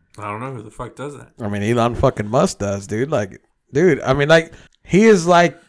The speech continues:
Speaker 2: the, the little man that got shit on. He's, like, the underdog story. Like, he was the
Speaker 1: Yeah.
Speaker 2: smartest kid, the last guy to get picked, and now look at him.
Speaker 1: Yeah.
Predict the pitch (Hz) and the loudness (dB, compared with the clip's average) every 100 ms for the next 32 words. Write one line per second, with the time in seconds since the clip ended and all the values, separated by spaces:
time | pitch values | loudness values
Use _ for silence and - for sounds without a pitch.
0 | _ _ 127 147 139 131 123 120 - 120 | _ _ -4 -2 0 2 0 -4 -8 -4
1 | 120 113 113 110 - _ _ _ - 147 | -2 -2 -4 -8 -12 _ _ _ -6 2
2 | 185 185 170 165 165 156 123 113 120 107 | 4 4 4 4 2 2 0 0 -2 -2
3 | - 156 143 127 127 120 117 120 _ _ | -4 0 2 2 0 -4 -8 -16 _ _
4 | _ _ 131 170 143 135 127 127 120 123 | _ _ -4 -2 0 0 0 2 0 0
5 | 107 101 - - 92 98 98 147 147 120 | -2 -6 -8 -10 -10 -10 -2 4 4 4
6 | 110 - 127 151 147 - - 139 127 113 | -2 -2 0 2 2 0 0 2 2 -2
7 | 117 123 127 - 135 127 117 120 - 123 | 0 2 2 0 -2 -2 0 -4 -2 -2
8 | 113 104 _ _ _ _ 120 113 110 107 | -2 -6 _ _ _ _ -4 -2 -2 -4
9 | 107 101 - 120 117 110 104 - 67 - | -6 -10 -10 -2 0 0 -2 -8 -12 -14
10 | - _ 123 110 | -20 _ -14 -14